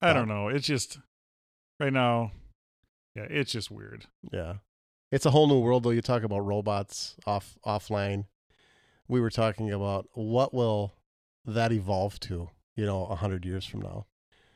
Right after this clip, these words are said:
Speaker 2: Not only with a sex robot, but just a robot
Speaker 1: Well,
Speaker 2: in
Speaker 1: I,
Speaker 2: general.
Speaker 1: I, I think of the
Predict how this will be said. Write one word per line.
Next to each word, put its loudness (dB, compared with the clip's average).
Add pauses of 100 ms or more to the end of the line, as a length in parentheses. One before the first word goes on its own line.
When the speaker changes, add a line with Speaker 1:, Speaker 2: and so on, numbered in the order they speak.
(220)
Speaker 2:
Not 4
only 6
with 0
a 0
sex -2
robot, 0
but -4
just -4
a 0
robot 2
Speaker 1:
Well, 10
Speaker 2:
in 2
Speaker 1:
I, 6
Speaker 2:
general. -2
Speaker 1:
I, 6
I 6
think 2
of 4
the 4